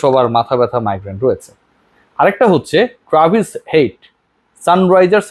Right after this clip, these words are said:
হায়দ্রাবাদের হয়ে যেভাবে তাণ্ডব চালাচ্ছেন, ঊনচল্লিশ বলে শতক তুলে নেয়ার পরের ম্যাচে আরও বেশি বিধ্বংসী ছিলেন। So, Travis Head, the way actually he is playing this আইপিএল, the way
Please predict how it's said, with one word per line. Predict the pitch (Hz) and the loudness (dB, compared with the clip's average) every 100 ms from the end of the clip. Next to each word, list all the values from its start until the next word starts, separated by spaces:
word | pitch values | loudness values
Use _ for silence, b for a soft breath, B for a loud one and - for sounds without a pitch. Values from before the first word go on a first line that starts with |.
| - | -2
হায়দ্রাবাদের | 143 165 175 175 175 | 0 2 2 2 0
হয়ে | 170 131 139 160 | 0 2 2 0
যেভাবে | 147 139 147 147 - | 0 0 0 -2 0
তাণ্ডব | 175 202 214 226 - | 0 2 2 0 0
চালাচ্ছেন, | 131 104 - - 87 _ _ _ _ 180 | -2 -2 -6 -14 -20 _ _ _ _ -2
ঊনচল্লিশ | 190 175 185 185 160 | 0 2 2 2 2
বলে | 175 170 156 | 2 2 0
শতক | 156 185 - - | -2 -2 -4 -2
তুলে | 175 156 | -2 2
নেয়ার | 156 147 _ | 0 0 _
পরের | 196 247 240 151 | 2 4 4 0
ম্যাচে | 110 156 240 - _ _ _ _ _ _ _ _ | -4 -2 -4 -4 _ _ _ _ _ _ _ _
আরও | 139 180 185 | 0 2 2
বেশি | 170 151 | 0 -2
বিধ্বংসী | 131 113 127 - 107 | -4 -6 -12 -12 -16
ছিলেন। | 104 98 90 _ _ _ _ _ _ _ | -16 -16 -18 _ _ _ _ _ _ _
So, | - 165 165 - - | -2 0 0 -4 -2
Travis | 190 208 247 - | 0 2 0 0
Head, | 160 139 165 - _ _ 139 | 2 2 0 -10 _ _ -2
the | 127 | 0
way | 139 214 175 | 2 4 2
actually | - 185 185 - | 0 -2 -2 -2
he | 131 | -6
is | - - | -8 -2
playing | 160 170 151 | 0 2 0
this | 180 226 - 135 | 0 0 -2 0
আইপিএল, | 123 107 120 151 214 _ _ _ _ _ | 0 0 0 0 -2 _ _ _ _ _
the | 120 143 147 - - 135 | -2 0 0 -2 -6 0
way | 196 | 2